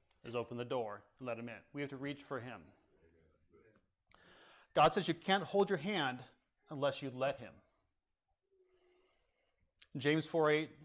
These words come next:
Bible says, "Draw nigh to God, and he will draw nigh to you. Cleanse your hands, you sinners, and purify your hearts, you double-minded." So, first, how do we conquer fear? And there's only one point here, so it should help you out. We need to seek after God.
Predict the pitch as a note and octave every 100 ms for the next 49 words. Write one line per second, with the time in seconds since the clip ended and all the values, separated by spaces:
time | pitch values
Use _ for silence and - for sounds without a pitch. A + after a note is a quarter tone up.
0 | - _ - C#3+ C#3+ D3+ C3+ A#2+ D#3 E3+
1 | E3 F3 D#3 D3+ D#3+ C3+ D#3 E3 C#3+ D#3
2 | D#3 D#3 D#3+ E3 D3 E3 B2 E2+ - _
3 | _ _ _ _ _ _ - E3 F#3 G#3
4 | D3+ B2+ A2 F#2 A#2 - C3+ A2+ G#2+ B2
5 | - G#3 G#3 G3+ F#3 C3 G#3 C3 C#3 D3+
6 | D#3 D3+ F3 A#2 F2+ - - _ _ _
7 | _ _ _ _ _ - B2+ A#2 A#2+ -
8 | - _ _ - - G3 A3+ - - _
9 | _ _ _ _ D#3 D#3+ E3 E3+ - D3
10 | D#3+ D#3 - G2 C2 - _ _ _ _
11 | _ B2 A2+ B2 G#2+ A2 G#2 A2+ G2 F#2+
12 | G2+ G2 G#2+ G#2 G2 F#2 - - - -
13 | - C#3+ D3 C3+ - F3 D3+ C3+ A#2 C3
14 | G2